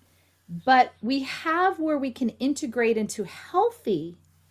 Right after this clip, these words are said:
aspects that are gonna look, they're gonna take on traits that look like a different personality. And then we have our unhealthy aspects that could look like a different personality type.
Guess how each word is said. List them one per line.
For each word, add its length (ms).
aspects 760
that 120
are 80
gonna 240
look, 500
they're 120
gonna 220
take 280
on 220
traits 520
that 220
look 160
like 180
a 40
different 360
personality. 760
And 160
then 140
we 120
have 160
our 220
unhealthy 600
aspects 840
that 260
could 180
look 240
like 180
a 60
different 680
personality 800
type. 520